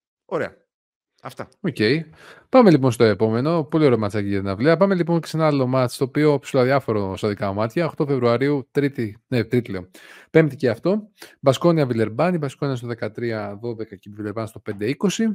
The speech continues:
Speaker 2: Δύο ομάδες οι οποίες είναι, έχουν τελείως διαφορετική πορεία. Η Μπασκόνια προσπαθεί να παραμείνει σε τροχιά play-in και αυτή, και όσο πιο κοντά γίνεται στην έκτη θέση, αν και έχει χάσει αρκετό έδαφος σε αυτό. Να πούμε σε αυτό το σημείο ότι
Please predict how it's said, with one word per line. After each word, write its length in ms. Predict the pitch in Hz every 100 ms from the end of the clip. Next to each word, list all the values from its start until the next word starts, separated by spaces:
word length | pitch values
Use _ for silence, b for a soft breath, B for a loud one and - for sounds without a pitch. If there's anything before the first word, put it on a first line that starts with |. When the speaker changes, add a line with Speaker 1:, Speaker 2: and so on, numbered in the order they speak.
| - _ _ _ _ _ _ _ _ _ -
Speaker 2:
Δύο 200 | 151 170
ομάδες 380 | 160 160 151 -
οι 60 |
οποίες 420 | 139 147 143 131 139
είναι, 140 | 127
έχουν 200 | 123 123
τελείως 180 | 117 117
διαφορετική 420 | 107 107 101 107
πορεία. 440 | 123 190 214 202 - b b _
Η 80 | -
Μπασκόνια 400 | 165 151 165 151
προσπαθεί 380 | 135 - 127 139
να 120 | 131
παραμείνει 380 | 123 123 123 123
σε 100 | 120
τροχιά 500 | 117 110 123 113 107
play-in 360 | 120 117 117 110
και 180 | 104 123
αυτή, 540 | 107 - 120 107 101 - b
και 120 | -
όσο 140 | 143 123
πιο 120 | 127
κοντά 240 | 127 120
γίνεται 320 | 117 120 107 110
στην 160 | 113
έκτη 180 | 113 _
θέση, 460 | 117 110 113 104 -
αν 140 | 131
και 100 | 120
έχει 100 | 113
χάσει 200 | - 113 -
αρκετό 240 | 117 113
έδαφος 320 | 113 101 -
σε 100 | -
αυτό. 340 | 98 - 214 - _ _ _ _ _ _ _ _ _ _ _ _ _
Να 140 | 151
πούμε 240 | 151 208 196
σε 60 |
αυτό 200 | 170 156
το 60 | 180
σημείο 420 | - 160 165 160
ότι 540 | 151 147 135 127 123